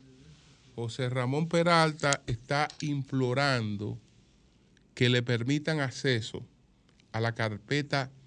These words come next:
fiscal. Es decir, él quiere saber por qué se le investiga. Él tiene derecho a saber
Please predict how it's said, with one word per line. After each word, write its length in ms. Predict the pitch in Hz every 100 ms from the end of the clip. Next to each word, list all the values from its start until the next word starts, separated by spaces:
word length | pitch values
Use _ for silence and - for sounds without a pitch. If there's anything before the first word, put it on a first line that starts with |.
| - _ _ -
fiscal. 840 | - 117 101 - - 131 113 92 95 - -
Es 120 | 113 117
decir, 440 | 131 - 123 113 - - _ _
él 240 | 160 175 165
quiere 400 | - 170 170 160
saber 1000 | - - 131 123 139 165 156 131 131 143 - _ _ _ _ _ _ _ _ _ -
por 300 | 143 135 123
qué 260 | - 156 170
se 240 | 165 151
le 320 | 147 147 147 147 -
investiga. 1200 | 143 131 123 113 - _ 160 160 131 123 113 - _ _ _ _ _ _ _ _ _ - - - - _ _ _ _ _ _ _ _ _ _ _ -
Él 220 | 151 165
tiene 360 | 170 170 180 170
derecho 420 | 165 165 165 160
a 40 |
saber 600 | 143 143 135 160 156 139